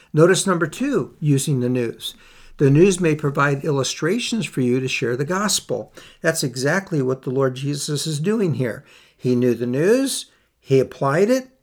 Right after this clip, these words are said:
and shared the gospel of Jesus Christ. Spurgeon wrote, when he was, you know, the famous pa-, pastor Spurgeon,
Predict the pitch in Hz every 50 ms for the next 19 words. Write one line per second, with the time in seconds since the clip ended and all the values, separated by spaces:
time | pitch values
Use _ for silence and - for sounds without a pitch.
0 | _ - 143 127 - - - 135 143 147 156 170 160 151 151 160 156 - - 160
1 | 151 156 151 143 151 131 135 139 151 135 - - - 135 113 113 - - - -
2 | - - - _ _ _ _ _ _ _ _ - _ _ - - - 220 226 247
3 | 214 175 175 156 135 123 123 127 123 120 - - - _ _ 143 135 127 131 151
4 | 156 151 143 139 139 - 151 139 135 135 127 127 123 - 156 151 147 143 131 -
5 | - - - - 147 147 139 139 - _ _ - 143 139 147 151 - - 127 -
6 | - - - 139 151 156 160 185 196 220 220